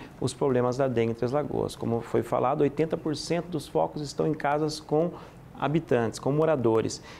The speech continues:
E esses bairros aqui que nós mostramos que tem muita incidência, são bairros onde o I B G E,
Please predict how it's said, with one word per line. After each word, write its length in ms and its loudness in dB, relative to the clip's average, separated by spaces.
E 200 6
esses 280 2
bairros 540 2
aqui 380 2
que 80 -2
nós 180 2
mostramos 400 -2
que 100 -4
tem 120 0
muita 240 0
incidência, 580 0
são 220 0
bairros 520 2
onde 400 2
o 80 4
I 40 6
B 200 4
G 160 2
E, 320 4